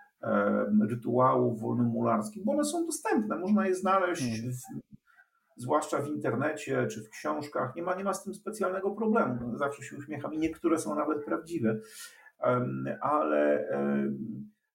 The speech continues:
Speaker 1: no, danie książki, która jest leksykonem symboli,
Speaker 2: Mhm.
Speaker 1: em, osobie, która nigdy nie była w loży, e, jest takim trochę ujawnieniem, co dostanie na urodziny albo co dostanie na gwiazdkę.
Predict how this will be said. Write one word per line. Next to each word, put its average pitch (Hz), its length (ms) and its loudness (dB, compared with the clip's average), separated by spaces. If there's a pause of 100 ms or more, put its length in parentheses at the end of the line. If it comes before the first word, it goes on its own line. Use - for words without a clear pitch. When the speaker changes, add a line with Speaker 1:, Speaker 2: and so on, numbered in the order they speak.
(460)
Speaker 1:
no, 160 240 0
danie 220 380 4
książki, 185 680 -2
która 147 180 0
jest 147 160 -2
leksykonem 147 680 -2
symboli, 208 880 0 (800)
Speaker 2:
Mhm. 127 400 4
Speaker 1:
em, 127 80 -2 (300)
osobie, 175 520 -2
która 135 800 0 (240)
nigdy 175 340 -4
nie 156 120 -6
była 143 380 0
w - 60 -10
loży, 110 680 0 (600)
e, 131 240 2
jest 185 400 0
takim 170 300 -4
trochę 175 260 -2
ujawnieniem, 156 600 -2
co 160 120 -6
dostanie 143 800 -4
na 139 100 -2
urodziny 131 540 0
albo 107 180 4
co 123 120 -8
dostanie 120 420 -2
na 120 100 0
gwiazdkę. 107 600 0